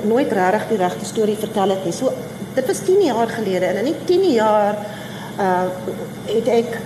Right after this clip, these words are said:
altyd gewonder oor transito rowe. En toe het ons begin agterkom dat daar weer, transito rowe is nie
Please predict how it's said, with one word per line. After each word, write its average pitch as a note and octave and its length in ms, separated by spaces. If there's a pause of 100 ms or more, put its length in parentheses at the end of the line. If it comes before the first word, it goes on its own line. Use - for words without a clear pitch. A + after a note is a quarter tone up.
(140)
altyd A4 320
gewonder A#3+ 720
oor G3+ 120
transito G3 460
rowe. E3+ 260
En E3 140
toe F4+ 100
het C5 120
ons A#4 120
begin - 320
agterkom - 500
dat A#3+ 120
daar G#3+ 240
weer, G3+ 300 (840)
transito E4+ 360
rowe B3+ 300
is A#3+ 160
nie A#3 260